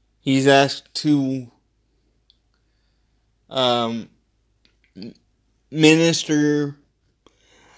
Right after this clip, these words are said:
at certain churches, um, and he does it, and he does it well.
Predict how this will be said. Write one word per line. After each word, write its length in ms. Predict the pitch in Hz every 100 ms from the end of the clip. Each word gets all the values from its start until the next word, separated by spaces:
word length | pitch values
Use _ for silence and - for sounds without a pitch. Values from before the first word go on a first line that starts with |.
| _ _
at 220 | 143 127
certain 540 | - 151 135 127 151 143
churches, 800 | 151 143 135 143 135 147 135 - - _
um, 680 | 123 127 123 139 143 147 143 _ _ _ _ _ _ _ _ _ -
and 560 | 131 131 135 135 127 _ _ _ _ _ _
he 200 | _ 170
does 380 | 165 185 214 151
it, 200 | 120 69
and 100 | 107
he 120 | 131
does 260 | 139 156 151
it 80 | 139
well. 420 | 151 165 131 107